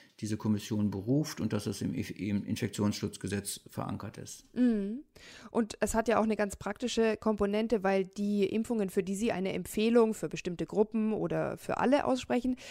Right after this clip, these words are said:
Speaker 2: ähm, wird ja dann auch, ich glaube, man kann f-, sagen, immer,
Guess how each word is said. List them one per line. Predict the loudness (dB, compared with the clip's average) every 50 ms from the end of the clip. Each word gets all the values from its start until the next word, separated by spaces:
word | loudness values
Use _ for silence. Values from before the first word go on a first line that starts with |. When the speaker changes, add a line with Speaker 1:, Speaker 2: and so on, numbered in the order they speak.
| -14 -14 -14 0 4
Speaker 2:
ähm, | 4 4 6 4 2 -2 -4
wird | -8 -8 -8 -2 4 6 6 6 6
ja | 4 2 2 4
dann | 4 2 2 2 2
auch, | 4 4 4 4 2 -2 -8 -14 -16 -16 -16 -14
ich | -14 -14 -14 -14 _ -20 _ _ -8
glaube, | -2 0 0 2 2 0 -2 -4 -4 -4
man | -4 -4 -2
kann | -2 -4 -4 -4
f-, | -6 -10 -18 -20 -20 -20 -20 -18 -6
sagen, | 0 2 2 4 2 0 2
immer, | 6 8 8 10 8 8 4 2